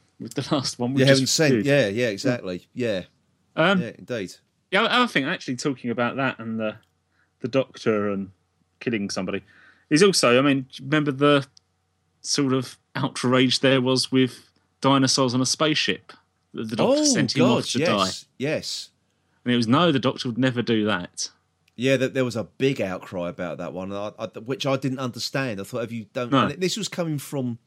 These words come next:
Speaker 2: long-term fans of the show as well. I thought, "Have you,
Speaker 1: Yeah.
Speaker 2: have you forgotten all this?" You know.
Speaker 1: And that's, you know, basically because that person was human and not a Sycorax.
Speaker 2: Yes, indeed, indeed. There was, I think that, that, I mean, yeah, there was the,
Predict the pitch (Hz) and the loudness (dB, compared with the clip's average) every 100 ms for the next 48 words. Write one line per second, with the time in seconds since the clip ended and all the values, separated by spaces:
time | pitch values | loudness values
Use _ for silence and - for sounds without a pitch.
0 | _ _ _ 127 147 139 127 143 123 120 | _ _ _ 0 0 2 -2 -2 -4 -6
1 | - 131 123 113 110 - 151 113 101 147 | -8 -8 -8 -10 -8 -6 -4 -6 -6 -6
2 | 113 139 160 202 156 117 - - 147 143 | -6 -10 -10 -2 0 0 -2 -12 -10 -10
3 | - 110 170 180 180 170 - 180 175 240 | -12 -4 -2 -2 -4 -8 -8 -6 -4 -4
4 | 320 - - _ - 185 131 254 - _ | -4 -6 -10 _ -8 -4 -4 -4 -10 _
5 | _ _ _ _ _ _ 147 143 147 - | _ _ _ _ _ _ 0 2 2 -2
6 | - - 127 101 156 147 - - 123 110 | -4 2 2 2 2 0 -2 -6 -4 -4
7 | 120 - 131 - 127 - 131 120 - 120 | -4 -2 0 0 -6 -4 -4 -2 -2 -2
8 | 117 - 147 156 175 170 170 180 - - | -2 2 2 2 -2 -4 -4 -6 -4 -2
9 | 240 - 98 87 - - - - - - | -2 -2 -4 -4 -8 -8 -4 -4 -4 -4
10 | 143 - - 120 151 92 78 - - _ | -4 -4 -8 -4 -2 -2 -4 -12 -18 _
11 | _ - 110 120 104 76 - - _ _ | _ -12 -8 -4 -4 -4 -10 -16 _ _
12 | - 147 139 156 156 156 135 135 - 110 | -6 0 0 -2 -6 -8 -6 -6 -6 -6
13 | 104 92 - 95 92 95 90 98 | -6 -8 -10 -6 -4 -6 -8 -10